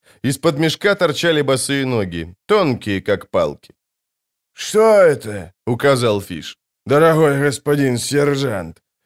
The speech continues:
пятьсот новиградских крон вроде бы дороговато за кота в мешке". "Мешок бесплатно", — холодно ответил Шевлов. "Вместе с добрым советом.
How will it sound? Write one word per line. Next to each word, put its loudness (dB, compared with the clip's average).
пятьсот 2
новиградских 2
крон 2
вроде 0
бы 0
дороговато 2
за -2
кота -2
в -6
мешке". -10
"Мешок 0
бесплатно", — -2
холодно 2
ответил -2
Шевлов. -4
"Вместе 0
с -4
добрым 2
советом. -2